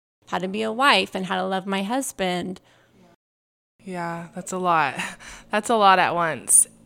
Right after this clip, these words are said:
Speaker 2: I can remember some of our conversations, and I think some of what, you know, you're pointing out is there's not always money in ministry, and it's, can be really hard.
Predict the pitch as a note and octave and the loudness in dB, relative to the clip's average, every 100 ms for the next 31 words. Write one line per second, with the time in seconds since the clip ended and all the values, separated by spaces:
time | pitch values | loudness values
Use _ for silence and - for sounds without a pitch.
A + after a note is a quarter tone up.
0 | _ - G3 G3 - G#3+ A3 A#3+ A3 A3 | _ 2 4 2 0 0 2 2 2 0
1 | G3 F3 E3 F3+ E3 D#3+ E3 E3 E3+ - | -2 -2 -2 -4 -6 -6 -6 -6 -6 -6
2 | D#3 D3 D3+ - - F#3 F3 E3 - - | -6 -8 -8 -10 -4 -4 -2 -6 -8 0
3 | F#3 G#3+ A#3 - G#3 F#3 E3+ E3+ D#3+ D3 | 0 2 -2 0 -2 -2 -4 -2 -2 -2
4 | - - F3+ D#3 D3+ D#3 F#3 E3 D#3+ D3+ | -8 -12 -10 -8 -8 -6 -6 -4 -2 0
5 | G3+ - E3+ E3 E3+ - - - - - | 0 0 -4 -4 -6 -10 -14 -20 -12 -4
6 | F3+ F#3 F#3 G#3 G#3 G3 F#3 E3+ E3+ F3 | -2 0 0 0 0 -2 -4 -6 -6 -6
7 | E3+ E3 F3 - - D4+ F4+ - - - | -6 -6 -6 -6 -4 -4 -6 -14 -20 -10
8 | - G3 F3+ F3+ F3 E3+ E3 E3 E3+ - | -2 0 2 2 2 0 -2 -4 -4 -2
9 | - - - - - _ - G3+ G3 F#3 | -2 -4 -20 -20 -20 _ 0 2 2 -2
10 | F3 F3 - G#3 G3 G3 F#3 D#3+ F3+ G#3 | -6 -10 -4 -2 -2 -2 -4 -2 -2 0
11 | A#3 B3+ - B3 B3 F#3+ D#3+ E3 F#3 | 0 -2 0 8 10 10 8 4 0